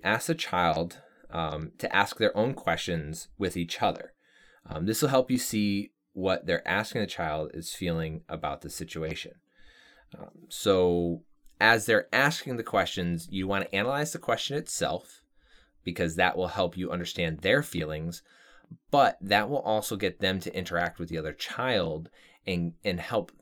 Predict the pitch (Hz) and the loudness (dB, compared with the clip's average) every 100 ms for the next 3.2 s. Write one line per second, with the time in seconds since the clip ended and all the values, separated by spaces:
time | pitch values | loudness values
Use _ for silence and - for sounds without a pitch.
0 | _ 90 90 - - - 160 156 110 92 | _ -4 -4 -6 -6 2 4 4 0 0
1 | 90 85 - - 127 98 87 82 80 - | -2 -2 0 2 4 4 2 -4 -8 -14
2 | _ _ _ _ - - 95 90 95 92 | _ _ _ _ -20 -16 -14 -4 -2 0
3 | 90 | 0